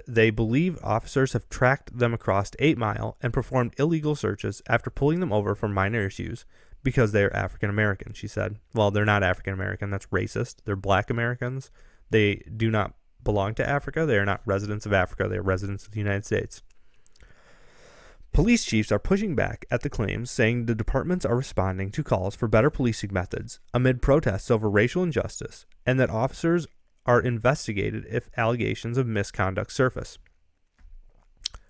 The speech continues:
Reached Wednesday night, Hazel Park Police Chief Brian Buchholz denied the racial profiling allegations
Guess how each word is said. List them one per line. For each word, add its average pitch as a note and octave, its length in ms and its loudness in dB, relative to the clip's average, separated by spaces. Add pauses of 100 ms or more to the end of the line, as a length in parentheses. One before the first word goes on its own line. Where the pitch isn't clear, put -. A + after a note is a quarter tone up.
(140)
Reached D#3+ 320 4
Wednesday D3+ 340 2
night, G2 260 -2 (380)
Hazel F#3 300 4
Park - 360 -4 (460)
Police D3 380 2
Chief - 340 -10 (200)
Brian C#3 440 0 (460)
Buchholz - 640 -2 (500)
denied B2 500 2
the D#3 120 0 (120)
racial C#3 320 0
profiling G#2 580 2
allegations G#2+ 720 -4